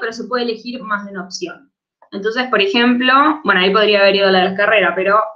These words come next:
acá des-, eh, ponemos, eh, cuántas materias, eh, te inscribiste, ¿no? Entonces el nombre sería materias. De nuevo, ¿la respuesta es obligatoria, sí o no? Eso, como ustedes quieran, si a ustedes les parece que,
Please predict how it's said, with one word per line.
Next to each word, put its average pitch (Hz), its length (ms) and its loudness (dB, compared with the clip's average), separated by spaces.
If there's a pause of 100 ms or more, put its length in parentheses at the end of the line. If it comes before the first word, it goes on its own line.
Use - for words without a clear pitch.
(520)
acá 214 560 0
des-, 208 260 -10
eh, 196 280 -12
ponemos, 226 1000 -12
eh, 180 680 -6 (1080)
cuántas 262 320 -2
materias, 247 560 -2
eh, 190 440 0
te 202 80 -2
inscribiste, 196 600 -6
¿no? 294 340 -2
Entonces 208 320 -12
el 202 140 -4
nombre 254 420 0
sería 214 520 -4 (100)
materias. 180 840 -4 (420)
De 226 80 0
nuevo, 175 320 -2
¿la 180 120 0
respuesta 247 360 -4
es 247 80 -8
obligatoria, 240 640 0
sí 247 240 -2
o 214 100 2
no? 165 340 -4
Eso, 302 320 -4
como 214 180 -8
ustedes 247 280 -4
quieran, 185 240 -2
si 185 80 -8
a - 20 -4
ustedes 226 200 -8
les - 80 -20
parece 214 360 -2
que, - 200 -20